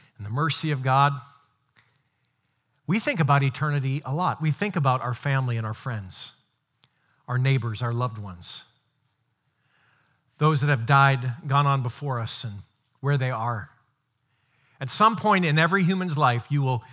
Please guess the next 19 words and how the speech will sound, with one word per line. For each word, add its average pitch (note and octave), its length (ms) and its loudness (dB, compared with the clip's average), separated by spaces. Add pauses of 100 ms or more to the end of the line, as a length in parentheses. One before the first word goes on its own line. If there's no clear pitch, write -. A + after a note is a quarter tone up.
(140)
consider D3 440 -2
these A2+ 280 -6
things F2+ 420 -14 (2500)
because A#2 220 -8
we're B2+ 100 -6
wired B2+ 320 -2
that F2+ 220 -16
way. G2 80 -20 (1500)
And D#3+ 80 2
it's F3 100 4
a F#3 80 0
pretty G#3+ 300 -2
somber F3+ 560 -2
exercise A2 840 -8 (1300)
to C3+ 80 -6
ponder E3+ 840 2
eternity, A#2+ 640 -6
to A2 80 -10
ponder B2+ 680 0